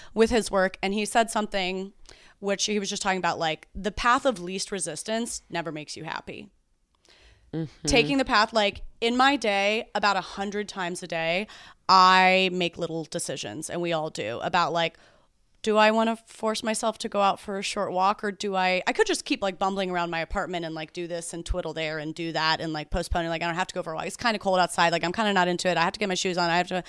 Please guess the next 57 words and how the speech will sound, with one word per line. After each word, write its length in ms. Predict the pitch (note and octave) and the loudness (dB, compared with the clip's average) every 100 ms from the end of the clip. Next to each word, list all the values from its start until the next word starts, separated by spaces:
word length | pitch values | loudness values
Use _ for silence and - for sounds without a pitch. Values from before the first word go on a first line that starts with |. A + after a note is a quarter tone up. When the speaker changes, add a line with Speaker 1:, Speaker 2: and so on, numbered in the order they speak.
| - - - | -12 -16 -2
Speaker 1:
like, 160 | G#3 G3 | 0 4
brush 200 | G#3+ A3 | 4 4
my 140 | G3 | 2
hair. 240 | G3 G3 F#3+ | 2 4 4
I 40 | |
have 120 | G3 | 2
to 60 | F#3 | 0
find 180 | G3 F#3+ | 0 0
my 120 | F#3 | 0
coat. 120 | F#3 E3+ | 0 2
I 80 | F3 | 2
have 100 | G3 | 0
to, 100 | F#3+ | 0
like, 200 | E3+ E3+ | 0 0
get 180 | F3+ - | -2 0
cold. 380 | G3 F3 F3 | 0 2 0
I 80 | - | -2
don't 200 | F3 E3 | -2 -4
really 260 | D#3+ F3 F3 | -6 -4 -4
want 200 | E3+ E3 | -4 -4
to. 240 | G3 F#3 F#3 - - _ _ _ _ _ - | -2 -4 -4 -16 -20 _ _ _ _ _ -8
But 100 | F#3 | 0
I 100 | F#3 | 0
always 340 | - G3 G3 - | 4 4 4 -2
feel 120 | F3+ | -4
happier 320 | F3 E3 F3 | -4 -4 -4
if 100 | E3+ | -4
I 80 | D#3+ | -6
go 160 | D#3 | -6
for 100 | D3+ | -8
the 100 | - | -8
walk. 460 | D3+ D3 B2 - - _ _ _ _ | -8 -6 -8 -10 -20 _ _ _ _
Or, 380 | - F#3+ F#3+ F#3 | -4 0 2 2
um, 540 | F3+ E3+ E3 F3 F#3+ _ _ _ _ _ - _ - | 0 0 -2 -4 -8 _ _ _ _ _ -16 _ -6
I 200 | F3 G3 | -2 -2
feel 140 | B3+ | 0
like 100 | A#3+ | 0
I 60 | A#3 | 2
make 200 | G3 F#3+ | 0 0
that 140 | F3+ | -2
decision, 640 | E3 - F#3 F3 E3+ E3 - _ - | -4 -8 -6 -4 -4 -4 -8 _ -12
you 140 | G3 | -6
know, 140 | F3+ D#3+ | -4 -4
we 140 | F3 | 0
all 160 | F3 F3+ | 0 0
do 160 | D3+ | -2
a 60 | D3 | -6
hundred 360 | - F3+ F3 | -6 -6 -6
times 340 | - E3 D3+ - | -8 -8 -8 -8
in 80 | E3 | -10
the 80 | |
day. 420 | D#3+ C#3 C#3+ F3 - | -8 -6 -4 -4 -4
And 380 | - G3 F#3+ F#3 - - _ _ _ _ _ _ | -2 0 0 0 -4 -6 _ _ _ _ _ _
there's 320 | G3 G3+ G#3 | -6 0 0
a 60 | G3+ | 0
lot 400 | F#3+ F#3 F#3 G3+ | 2 4 6 6
of 580 | G#3+ G#3+ G#3 G#3 G3 | 6 6 6 4 2